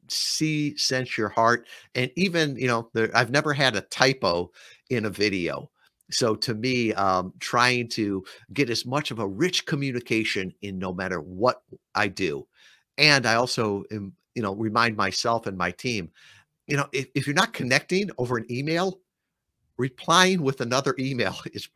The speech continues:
probably not gonna help it, right? Here's an old, old school idea. Pick up the phone, um, call them or say, "Can we jump on a Zoom call for, for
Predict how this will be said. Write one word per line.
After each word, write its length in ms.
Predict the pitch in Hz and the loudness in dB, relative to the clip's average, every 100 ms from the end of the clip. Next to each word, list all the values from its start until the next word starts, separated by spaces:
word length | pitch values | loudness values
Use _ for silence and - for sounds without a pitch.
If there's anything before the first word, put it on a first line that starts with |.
| _ - | _ -20
probably 800 | - 120 135 151 147 131 131 | -6 0 0 0 -2 -2 -2
not 340 | 117 113 113 - | 0 2 2 0
gonna 200 | 104 101 | -8 -6
help 300 | - 95 - | -4 -4 -4
it, 160 | - - - - - | -10 -10 -18 -10 2
right? 280 | 120 143 - - - | 4 4 -2 -8 6
Here's 160 | 185 | 6
an 80 | 165 | 6
old, 320 | 151 147 147 - | 4 2 2 0
old 200 | 143 165 | 2 2
school 380 | - - 165 127 | 2 0 0 2
idea. 500 | 117 117 120 101 - _ _ _ _ | 0 -2 -2 -2 -4 _ _ _ _
Pick 240 | - 190 180 | -6 -4 -6
up 180 | 180 | -6
the 80 | 135 | -8
phone, 480 | - 139 123 85 73 _ _ _ | -4 0 0 -4 -12 _ _ _
um, 600 | - 113 110 107 104 98 - - 113 | 2 4 6 4 2 -4 -14 -20 -12
call 340 | - 156 165 | 2 6 6
them 320 | 135 104 87 92 | 4 0 -2 -2
or 160 | 120 | -2
say, 320 | 113 120 113 - | 0 0 -2 -6
"Can 140 | 143 | -6
we 100 | 143 | -4
jump 300 | 147 139 147 | -4 -4 -4
on 160 | 139 135 | -4 -2
a 80 | 110 | -4
Zoom 320 | - 127 143 | -4 -6 -8
call 400 | - 98 82 - - - _ | -4 -4 -4 -8 -20 -20 _
for, 340 | 120 117 113 113 | -2 -2 -4 -10
for 220 | - 110 | -4 -4